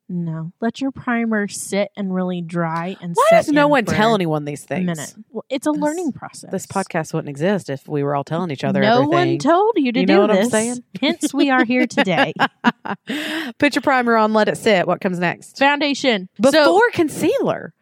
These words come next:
Speaker 1: For me, yes. So I put my foundation on, and then the purpose of concealer for me is not to correct. The purpose of concealer for me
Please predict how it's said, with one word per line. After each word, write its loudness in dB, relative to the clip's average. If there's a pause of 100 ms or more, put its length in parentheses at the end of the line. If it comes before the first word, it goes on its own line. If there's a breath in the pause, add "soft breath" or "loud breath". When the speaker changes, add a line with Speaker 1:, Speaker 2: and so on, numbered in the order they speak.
(100)
Speaker 1:
For 2
me, -2
yes. -2
So 0
I 4
put -2
my 0
foundation -2
on, -4
and -2
then -2
the -8
purpose -2
of -2
concealer -2
for -2
me -4
is -4
not -2
to -4 (140)
correct. -2
The -2
purpose -2
of -2
concealer -2
for -8
me -4